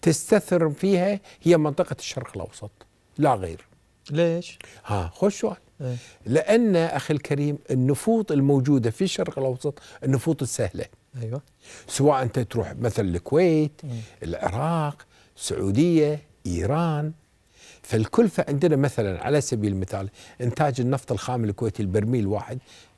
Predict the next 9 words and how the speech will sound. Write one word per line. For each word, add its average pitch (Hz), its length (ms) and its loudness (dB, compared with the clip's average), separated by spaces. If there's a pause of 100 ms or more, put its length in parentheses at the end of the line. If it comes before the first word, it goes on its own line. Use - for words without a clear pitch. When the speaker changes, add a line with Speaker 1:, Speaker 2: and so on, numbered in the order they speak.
(200)
Speaker 1:
ما 135 220 -2
دون 170 260 2
العشر 123 320 -4
دولارات. 90 640 -8
Speaker 2:
مم. 123 80 -8 (800)
Speaker 1:
نفس 147 200 0
الشيء 156 220 0
في - 120 -4
العراق 87 540 -6